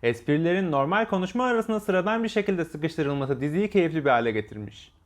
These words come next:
Dizide normal olayların çok abartılması ve herkesin kendi çıkarına göre düşünmesi çok iyiydi.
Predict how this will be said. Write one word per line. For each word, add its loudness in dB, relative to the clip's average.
Dizide 2
normal 2
olayların 2
çok -2
abartılması 2
ve 0
herkesin -2
kendi -2
çıkarına -2
göre 0
düşünmesi -2
çok 0
iyiydi. -4